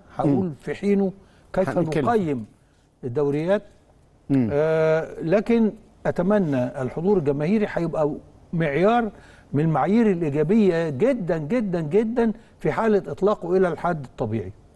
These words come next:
Speaker 2: إذن هي المسألة القيم التسويقية وكمان الناحية الفنية.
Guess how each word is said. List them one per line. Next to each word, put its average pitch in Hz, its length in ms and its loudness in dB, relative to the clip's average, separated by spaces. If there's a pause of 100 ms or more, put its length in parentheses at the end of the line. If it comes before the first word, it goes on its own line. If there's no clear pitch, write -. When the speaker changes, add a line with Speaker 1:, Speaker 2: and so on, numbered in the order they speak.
(580)
Speaker 2:
إذن 226 260 2
هي 233 200 4
المسألة 185 600 0
القيم 202 360 -2
التسويقية 185 760 0 (920)
وكمان 233 500 2
الناحية 226 340 2
الفنية. 180 600 -2